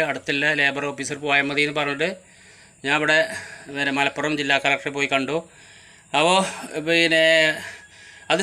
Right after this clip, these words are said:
ശരിയാക്കാമെന്ന് ഇപ്പം പറഞ്ഞുകൊണ്ട് എനിക്കൊരു രസീതും തന്നുകൊണ്ട് എന്നെ പറഞ്ഞയച്ചു. അങ്ങനെ ഞാൻ വന്നുകൊണ്ട് കുറച്ച് മാസം കഴിഞ്ഞിട്ട് എൻ്റെ വീട്ടിലേക്ക് ഒരു ഹിയറിങ്ങിന് പറഞ്ഞുകൊണ്ട് ഒരു കത്ത് എൻ്റെ പോസ്റ്റ് വഴിക്ക് എൻ്റെ വീട്ടിലേക്ക് എത്തി. അങ്ങനെ അന്ന് ഞാൻ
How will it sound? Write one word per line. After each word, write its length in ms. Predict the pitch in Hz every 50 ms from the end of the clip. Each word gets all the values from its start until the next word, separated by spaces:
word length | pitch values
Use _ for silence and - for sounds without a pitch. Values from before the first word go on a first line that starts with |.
| 190 196
ശരിയാക്കാമെന്ന് 500 | 185 185 190 202 196 214 208 208 208 208
ഇപ്പം 120 | 196 190 180 190
പറഞ്ഞുകൊണ്ട് 380 | 175 170 180 175 180 175 180 175
എനിക്കൊരു 280 | 175 175 185 175 180 185 180 170
രസീതും 320 | 160 - 165 156 175 165 170
തന്നുകൊണ്ട് 380 | 160 156 156 156 151 151 160 170 170 165 - 156 147
എന്നെ 140 | 151 160 160 165
പറഞ്ഞയച്ചു. 460 | 151 135 139 147 143 139 - 151 160 156 - - - - - - - - - - - -
അങ്ങനെ 220 | 147 165 180 196 202 202 190 185
ഞാൻ 100 | 190 196 196
വന്നുകൊണ്ട് 380 | 185 185 180 180 185 180 180 185 180
കുറച്ച് 180 | 170 185 185 180 175
മാസം 280 | 170 165 180 175 175 175
കഴിഞ്ഞിട്ട് 300 | 170 160 156 151 170 170 160
എൻ്റെ 120 | 156 165 160 160
വീട്ടിലേക്ക് 340 | 156 156 151 131 156 160 160 151 - 147 143
ഒരു 160 | 147 151 165 165 151 -
ഹിയറിങ്ങിന് 580 | - 147 156 160 160 160 160 160 165 170 180 180 170 156 160
പറഞ്ഞുകൊണ്ട് 380 | 160 147 143 151 147 143 147 151
ഒരു 80 | 160 156 151
കത്ത് 280 | 139 - - - 160 160 156 - - - - - - 147 147
എൻ്റെ 180 | 147 143 151 151 151 160
പോസ്റ്റ് 260 | 147 143 139 - 156
വഴിക്ക് 180 | 143 139 147
എൻ്റെ 140 | 147 139 147
വീട്ടിലേക്ക് 260 | 143 135 135 131 135
എത്തി. 160 | 127 120 139 151 160 - - _ - - - - - - - - - - - - - _ _ _ _ _ _ _ _ _
അങ്ങനെ 260 | - 151 165 180 190 202 208 202
അന്ന് 140 | 190 196 202 202
ഞാൻ 100 | 208